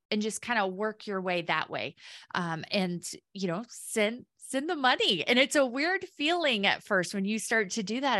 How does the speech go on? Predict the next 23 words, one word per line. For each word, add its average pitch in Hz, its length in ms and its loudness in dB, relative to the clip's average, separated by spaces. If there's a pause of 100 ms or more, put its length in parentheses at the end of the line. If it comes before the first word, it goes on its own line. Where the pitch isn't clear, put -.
It's - 120 -14
like, 190 240 -6
"I 208 160 -6
just 302 340 -8
don't 226 260 -6
know 240 120 -4
if 226 120 -8
I 220 80 0
wanna 220 220 -4
send 330 340 -6
it 302 80 -6
yet. 262 240 0
What 240 120 2
if 262 100 0
something 240 380 -4
comes 240 200 -6
up?" 240 180 0
But 220 160 2
when 240 140 -2
you 240 100 -2
have 247 240 2
the 254 80 0
money 226 420 -2